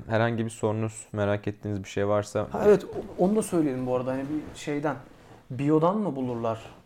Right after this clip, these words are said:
Speaker 2: Artık nereden bulurlar? Sosyal medya kanalından mı açarız illaki? Bir
Speaker 1: Tabii
Speaker 2: yerden
Speaker 1: ki.
Speaker 2: mi bulurlar? Hani bize istedikleri soruları, mesela bizim çalıştığımız işlerle ilgili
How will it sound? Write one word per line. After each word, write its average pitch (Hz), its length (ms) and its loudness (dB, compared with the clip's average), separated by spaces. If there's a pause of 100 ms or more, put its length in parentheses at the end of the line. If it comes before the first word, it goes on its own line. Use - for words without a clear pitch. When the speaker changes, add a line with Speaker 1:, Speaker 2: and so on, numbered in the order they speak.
(120)
Speaker 2:
Artık - 340 -8
nereden 147 400 0
bulurlar? 123 220 -2
Sosyal 139 380 -6
medya 139 360 -6
kanalından 139 580 -2
mı 147 220 -4
açarız 127 460 -6
illaki? 113 320 -6
Bir - 460 -18
Speaker 1:
Tabii 143 100 0
Speaker 2:
yerden 151 280 2
Speaker 1:
ki. 175 60 0
Speaker 2:
mi 165 100 0
bulurlar? 151 360 2
Hani 151 320 -4
bize 143 200 0
istedikleri 156 720 0
soruları, 143 460 -2
mesela 113 300 -8
bizim 123 220 -6
çalıştığımız 127 540 -6
işlerle 127 340 0
ilgili 127 240 -8